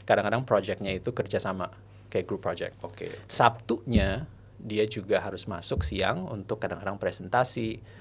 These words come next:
Speaker 1: untuk review assignment dan kayak gitu-gitu sih.
Speaker 2: Semuanya online?
Speaker 1: Semuanya online.
Speaker 2: Semuanya
Speaker 1: Nggak ada
Speaker 2: online.
Speaker 1: offline. Iya.
Speaker 2: Kalau digital marketing belajar apa aja?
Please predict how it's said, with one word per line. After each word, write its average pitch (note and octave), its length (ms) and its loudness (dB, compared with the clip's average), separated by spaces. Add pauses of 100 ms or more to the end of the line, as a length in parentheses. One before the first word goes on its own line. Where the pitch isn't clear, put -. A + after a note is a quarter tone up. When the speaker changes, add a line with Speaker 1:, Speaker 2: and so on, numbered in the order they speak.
(240)
Speaker 1:
untuk F#2 520 -8
review G2 520 -6
assignment A#2+ 540 0
dan F#2+ 140 2
kayak - 260 -10
gitu-gitu - 260 -14
sih. - 60 -8
Speaker 2:
Semuanya A#2 380 2
online? G2+ 360 0 (180)
Speaker 1:
Semuanya A2+ 520 2
online. F#2 260 -4 (100)
Speaker 2:
Semuanya A2+ 320 -2
Speaker 1:
Nggak - 40 0
ada - 160 2
Speaker 2:
online. - 240 -2
Speaker 1:
offline. - 200 -18
Iya. - 120 -12 (340)
Speaker 2:
Kalau C3+ 260 6
digital C#3 420 2
marketing C#3 440 4
belajar G2+ 300 2
apa F#2 180 -2
aja? - 160 -8